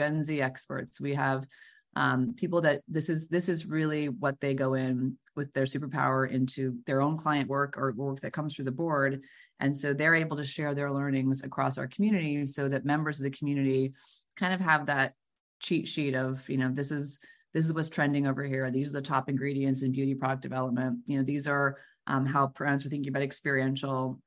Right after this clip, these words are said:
because we're able to leverage those resources as opposed to wait until there's an article, you know, in Business of Fashion or W W D, it's real time learnings. And so we're, we're working on ways to really capture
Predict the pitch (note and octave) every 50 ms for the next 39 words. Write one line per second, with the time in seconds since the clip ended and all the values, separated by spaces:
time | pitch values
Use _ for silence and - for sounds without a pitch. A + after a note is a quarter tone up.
0 | _ _ _ - D#3+ D#3+ D#3+ E3 E3 D#3+ D#3 D3 D#3 D#3 D#3 D3 C#3+ D3 C#3 C#3+
1 | C#3 - E3 D3+ D3+ D3+ D#3 C#3+ D#3+ D3+ C#3+ C#3 - C#3+ C#3 C#3 D#3 E3+ F#3+ F#3+
2 | - D#3 C#3 C3+ C3+ - C3+ C3+ C3 B2+ - C#3 C#3 C#3 C3+ - D#3+ D#3 D3 C#3
3 | - - - D#3 D3 C#3+ D3 D#3 D#3+ D#3+ D#3 D#3 D3 C#3+ C#3+ C3+ D3+ C#3+ C3+ C3+
4 | C3+ C3+ C3+ C3+ C3+ D3 D3+ D#3+ D#3+ D#3 - C#3+ C3+ C3+ C#3 C3+ C3+ C3+ - _
5 | _ _ _ _ _ _ _ _ - _ _ D#3 D3 C#3 C3+ C3+ C#3 C3+ C#3+ C#3
6 | C#3+ C3+ C#3 C#3 C3+ B2+ C3+ C#3 C3+ - C#3+ C#3+ C#3 C#3 C#3 C3+ C#3 C3+ C#3 C#3
7 | C3+ C#3 C#3 C#3 F3+ F#3+ F3+ E3 D#3 D3 C#3+ - - C#3+ C#3 - C#3+ C#3 D3 D3
8 | C#3+ D3 D#3 - D3+ C#3+ C#3 C#3 C#3 C3+ C3+ C3+ C3+ - - _ - _ _ _
9 | _ - C#3+ C#3+ C#3+ C3+ C3 B2+ C3 C3+ C3+ C#3 C3+ C3+ C#3+ C#3 C3+ C#3 C#3 C#3
10 | C3+ - D3 C#3+ D3+ D3+ C#3+ - D#3 D3 C#3+ C#3+ C#3 C#3 C#3 - - C#3+ C#3 C#3
11 | C3+ C3+ C3+ C3+ C3+ - C#3 C#3 - - - - D3 C#3+ C#3 C3+ C#3